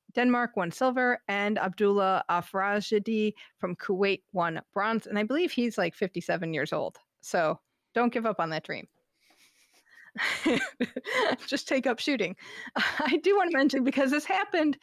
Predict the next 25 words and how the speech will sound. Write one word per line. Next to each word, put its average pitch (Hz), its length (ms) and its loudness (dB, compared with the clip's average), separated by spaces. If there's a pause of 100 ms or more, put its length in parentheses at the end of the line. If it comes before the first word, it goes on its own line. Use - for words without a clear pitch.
(720)
I 254 100 0
watched 277 380 2
a 269 60 0
clip 233 340 0
of 196 220 -2
William 226 340 4
Shaner 226 600 2
winning 214 340 2
the 185 160 0
air 180 160 2
rifle 208 300 0
competition 254 640 0
from 190 440 -2
yesterday. 247 640 0
<laughs> - 640 -10
And 269 220 2 (1200)
after 294 440 0
he 294 200 4
won 240 240 4
the 226 100 4
gold, 226 360 2
he 247 160 0
was 233 160 2
just - 240 -2
like, 233 280 0